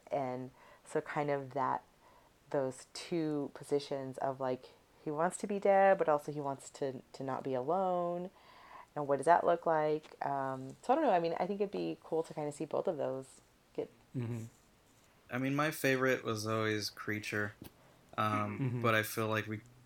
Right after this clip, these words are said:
Speaker 3: kind of saw, like, a version of that with Shape of Water, and it worked really well. Um,
Speaker 2: Mm-hmm.
Speaker 3: I would agree with Sandra with, with,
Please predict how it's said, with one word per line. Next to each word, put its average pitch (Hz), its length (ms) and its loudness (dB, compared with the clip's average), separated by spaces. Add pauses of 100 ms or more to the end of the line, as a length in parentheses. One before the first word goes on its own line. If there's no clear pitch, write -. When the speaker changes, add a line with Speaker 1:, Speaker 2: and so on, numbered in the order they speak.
Speaker 3:
kind 113 560 0
of 107 180 -2
saw, 107 440 0
like, 110 200 -2
a 107 80 -2
version 107 600 -4
of 107 280 -6
that 117 340 -2
with 104 260 -8
Shape 107 280 -6
of 107 160 -10
Water, 110 420 0 (1080)
and 107 340 -2
it 104 160 -4
worked 107 240 -6
really 107 440 -4
well. 104 360 -4 (640)
Um, 104 480 -6 (180)
Speaker 2:
Mm-hmm. 113 240 -6 (680)
Speaker 3:
I 110 120 -2
would 120 200 6
agree 123 280 4
with 120 140 4
Sandra 113 640 0 (120)
with, 104 340 -6 (300)
with, 110 300 -4